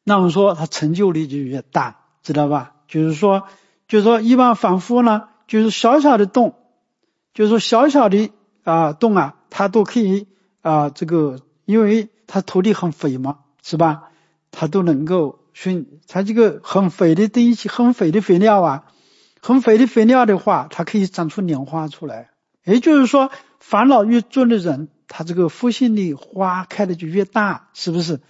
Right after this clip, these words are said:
花，这个水花就越大，更能展现出佛性无穷无边的力量，无边无际的力量。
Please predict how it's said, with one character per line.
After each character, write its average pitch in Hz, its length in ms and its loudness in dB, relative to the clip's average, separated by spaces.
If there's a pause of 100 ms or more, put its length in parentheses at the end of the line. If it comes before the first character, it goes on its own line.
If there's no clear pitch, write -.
(280)
花， 226 440 0 (260)
这 214 100 -4
个 208 60 0
水 180 260 2
花 233 300 0
就 214 120 -2
越 190 200 0
大， 160 360 -2 (120)
更 233 140 0
能 180 200 2
展 190 220 -4
现 185 200 -6
出 190 180 -8
佛 208 220 -8
性 165 440 -8
无 180 300 -4
穷 175 280 -8
无 165 140 -2
边 262 200 2
的 269 80 4
力 156 180 -2
量， 151 280 -2 (360)
无 190 220 -4
边 226 300 0
无 156 140 -4
际 175 120 -6
的 160 120 -6
力 135 160 -6
量。 131 160 -12